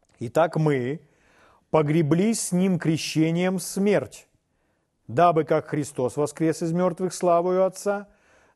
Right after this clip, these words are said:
так и нам ходить в обновленной жизни". Когда Иисус сделал для нас все то, что Он сделал, то тем самым Он нас провел через смерть.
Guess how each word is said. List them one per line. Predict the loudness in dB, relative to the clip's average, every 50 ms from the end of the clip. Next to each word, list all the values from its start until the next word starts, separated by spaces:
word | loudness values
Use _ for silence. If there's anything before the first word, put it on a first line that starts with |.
| _ 0
так | 2 2 2 2 0 -2
и | -2 -2
нам | 0 2 2 2 2 2 0
ходить | 0 0 0 0 0 -2 -4 -2 0
в | 0
обновленной | 0 0 0 -4 -2 0 -2 -2 -2 -4 -6 -6 -6
жизни". | -6 -8 -8 -10 -14 -20 -20 _ _ _ _ _ _ _ _ _ _ _ _ _
Когда | -4 -4 -2 0 2 2 2 2
Иисус | 0 -2 -4 -2 -2 -2 -2
сделал | -4 -4 -2 0 2 2 2 2
для | 0 -2 -2
нас | 0 0 -2 -2 -4
все | -6 -4 -4 -2
то, | -2 -2 -2
что | -2 -4 -6 -8
Он | -8 -8
сделал, | -10 -14 -14 -14 -14 -14 -10 -10 -10 -10 -10 _ _ _ _ _ _ _ _ _ _ _ _ _ _ _ _ _ _ _ _ _ _ _
то | -4 -4
тем | -2 0 0 0 0 -2
самым | -2 -2 -2 0 0 -2 -4 -6 -6 -6
Он | -4 -4 -2 -2
нас | -2 -4 -4 -4
провел | 0 0 2 2 4 2 2 0
через | -2 -4 -2 -2 0 0 -2 -4
смерть. | -8 -12 -8 -4 -2 0 0 -2 -2 -6 -16 -20 -20